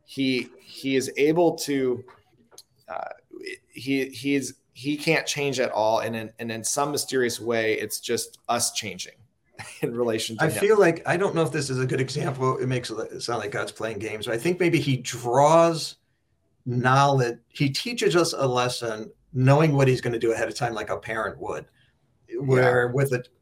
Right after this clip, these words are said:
Speaker 2: like, like with the debating with God of how many people can be saved out of Sodom and Gomorrah or whatever,
Speaker 1: Mm-hmm.
Speaker 2: it looks like the numbers keep going down because man looks merciful in that situation, where God
Speaker 1: Right.
Speaker 2: was merciful to begin with,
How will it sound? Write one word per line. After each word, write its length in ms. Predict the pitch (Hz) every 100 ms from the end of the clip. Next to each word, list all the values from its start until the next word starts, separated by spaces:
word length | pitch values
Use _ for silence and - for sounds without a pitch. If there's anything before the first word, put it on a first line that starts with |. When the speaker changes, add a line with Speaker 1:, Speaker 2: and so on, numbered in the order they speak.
| -
Speaker 2:
like, 180 | 131 - -
like 280 | 135 135 139
with 140 | 139
the 80 | 131
debating 440 | 131 135 135 135
with 140 | 123 -
God 180 | 123 123
of 100 | -
how 160 | 123
many 200 | 135 120
people 420 | 117 127 123 117 110
can 160 | 120
be 120 | 113 113
saved 500 | - 113 110 110 87
out 180 | 95
of 80 | 101
Sodom 320 | - 101 101 101
and 80 |
Gomorrah 440 | 98 104 101 80 -
or 100 | -
whatever, 320 | 92 85 113
Speaker 1:
Mm-hmm. 100 | 110
Speaker 2:
it 20 |
looks 140 | 117 120
like 140 | -
the 80 | 110
numbers 280 | 110 104 107
keep 200 | 117 -
going 280 | 107 104 101
down 280 | 92 95 98
because 380 | 110 110 107
man 520 | 110 123 123 117 110 113 _ _ _ -
looks 260 | 127 151 143
merciful 520 | 143 151 - 120 117
in 80 | 113
that 160 | 120 -
situation, 580 | 117 110 113 113 113 - - _ _ -
where 140 | 143
God 160 | 143 175
Speaker 1:
Right. 100 | 165
Speaker 2:
was 120 | 131
merciful 540 | 139 165 - 135 139
to 100 | 131
begin 460 | 127 127 147 220 170
with, 320 | 113 98 -